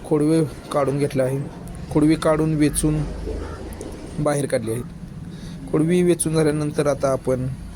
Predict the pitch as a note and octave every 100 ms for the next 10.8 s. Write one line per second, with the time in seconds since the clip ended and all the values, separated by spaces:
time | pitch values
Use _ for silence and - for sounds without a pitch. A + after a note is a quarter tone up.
0 | - A#2 B2+ B2+ B2 C3 A#2+ - - -
1 | - - - - - - - - - B2+
2 | A2 A2 B2 B2 A#2 G2 - - - -
3 | - - - - - - C3+ B2+ - D3
4 | - - - - - A#2+ B2 A#2 A#2 A2+
5 | - A#2 A#2 - - - A#2 A#2+ A#2 A2
6 | G#2+ A2+ C3 - - - - - - -
7 | - - - - - - - - - F#3
8 | F3 F3+ F3+ F3+ F#3 E3+ C#3+ D#3+ E3 D#3+
9 | D#3 - D#3 C#3 C#3+ C#3 B2+ - C3 C3
10 | B2+ B2 B2 A#2+ - A2 A2+ A2